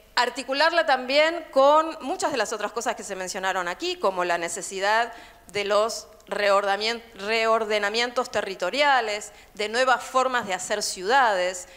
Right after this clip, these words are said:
de hacer ciudades, de construir ciudades, de co-, de construir hábitat que sean en sí mismos cuidadores. Y también hablamos en esta idea de ampliar la agenda de los cuidados desde esta perspectiva,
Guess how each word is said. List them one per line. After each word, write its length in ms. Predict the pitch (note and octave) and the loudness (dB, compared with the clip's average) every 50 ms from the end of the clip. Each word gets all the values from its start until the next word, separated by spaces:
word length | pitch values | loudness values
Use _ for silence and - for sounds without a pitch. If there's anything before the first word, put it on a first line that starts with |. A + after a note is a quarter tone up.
| - - - | -20 -20 -14
de 60 | - | -12
hacer 280 | F#3 - - A3 A3 A3+ | -8 -2 0 0 0 0
ciudades, 880 | A3 - - A#3 A3 G3+ G3 A3+ A#3+ B3+ C4+ C4+ C4+ C4+ C#4 C4+ - - - - - - | -2 -6 -6 -4 -4 -2 2 2 4 4 4 4 2 0 0 -2 -6 -14 -16 -20 -16 -14
de 80 | G3 F#3+ | -10 -8
construir 420 | G3+ F#3 E3+ - G#3 G#3+ B3 B3 | -8 -8 -8 -8 -8 -8 -8 -6
ciudades, 540 | - - A3+ G3+ G#3+ B3 B3+ C4 B3 A#3+ A#3+ | -6 -6 -2 0 2 4 4 4 2 -2 -4
de 140 | - D3 - | -8 -10 -10
co-, 200 | - F3+ - - - | -10 -12 -12 -10 -12
de 100 | F#3+ F#3+ | -10 -8
construir 480 | F#3+ F#3 F3+ - - G3 G3+ A3 A3 | -6 -8 -8 -8 -10 -8 -6 -2 0
hábitat 420 | A3+ A3+ A3+ A#3 A#3 B3+ B3 B3+ B3 - - - - - - _ - | 0 0 -2 -2 -2 -2 -2 -2 -2 -8 -18 -20 -20 -20 -20 _ -12
que 80 | - G#3 | -12 -10
sean 300 | - - D4+ D4+ C#4+ C4+ | -6 -2 0 0 0 0
en 100 | B3+ A#3+ | -2 -6
sí 180 | - - G3 | -6 -10 -10
mismos 420 | A3+ C#4+ E4 D4+ B3 A#3 G#3 G3 G3 | -8 -8 -8 -8 -8 -10 -10 -10 -10
cuidadores. 920 | - G3 E3+ E3+ E3+ F#3+ A3+ A#3+ A3 G#3 F#3+ F#3+ G3 A3 - - - - _ - - - - - - - - - - - | -10 -10 -6 -4 -2 0 0 2 0 0 -2 -4 -6 -8 -10 -14 -16 -18 _ -20 -20 -20 -20 -20 -20 -20 -20 -20 -16 -8
Y 80 | C4 | -4
también 320 | A3+ B3+ B3+ B3+ C#4 D4 D4 | -2 -2 0 2 2 2 2
hablamos 540 | C#4+ C#4+ D4 D4+ D4+ D4 C#4 C#4 C4+ - B3+ | 2 2 4 4 4 4 2 0 -2 -2 -4
en 120 | A#3 A3 | -4 -6
esta 220 | A3+ A#3 - B3+ | -6 -8 -6 -4
idea 420 | A#3 A3+ A3+ A#3 A#3+ A#3+ A#3+ A#3 A3+ | -2 0 0 2 2 2 2 2 2
de 420 | A3+ A#3 A#3 A#3 A#3+ B3 B3+ - - - | 0 -2 -2 -2 -2 -4 -6 -10 -10 -8
ampliar 360 | F#3+ F#3 F#3 - A3+ A3 A3 | -8 -8 -6 -2 0 0 0
la 100 | A3 A3 | 0 -2
agenda 280 | A3 - A3+ A3 A3+ A3 | -4 -4 -4 -2 0 2
de 80 | G#3+ | 2
los 120 | G#3+ G#3+ G#3+ | 2 0 -4
cuidados 500 | - - G#3+ G#3+ G#3+ G#3+ A3 A3+ G#3 G3+ | -6 -6 -2 0 2 2 2 2 0 -4
desde 200 | G3 F#3 G#3+ G#3+ | -6 -8 -8 -8
esta 180 | - A3+ G#3+ | -6 -6 -6
perspectiva, 800 | A3 A3+ G#3+ - B3 B3 - - C4+ B3+ A#3+ B3 B3+ C4 C#4 C4 | -6 -6 -6 -6 -8 -10 -8 -8 -8 -4 -2 0 0 0 0 -4